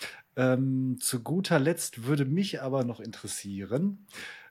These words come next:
ähm, welche Werte Sie eigentlich persönlich so begleiten in Ihrer Arbeit. Also ist Ihnen da etwas besonders wichtig? Ähm, gibt's da vielleicht so drei Kernwerte für Sie,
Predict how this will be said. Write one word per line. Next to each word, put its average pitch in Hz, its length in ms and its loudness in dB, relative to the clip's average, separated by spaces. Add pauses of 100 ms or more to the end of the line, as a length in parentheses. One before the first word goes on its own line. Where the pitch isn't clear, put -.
ähm, 113 640 0
welche 120 320 0
Werte 120 280 -2
Sie 107 200 -6
eigentlich 110 320 -6
persönlich 131 460 -2
so 107 140 -4
begleiten 95 500 -6
in 113 160 -10
Ihrer 104 240 -8
Arbeit. 101 380 -8
Also 107 180 -10
ist 110 180 -6
Ihnen 113 100 -4
da 110 100 -4
etwas 110 340 -8
besonders 98 480 -6
wichtig? 156 480 -2 (600)
Ähm, 113 680 -2 (320)
gibt's 143 280 0
da 123 100 2
vielleicht 113 360 -2
so 113 160 -4
drei 101 280 -2
Kernwerte 147 640 0
für - 180 -8
Sie, 123 380 -4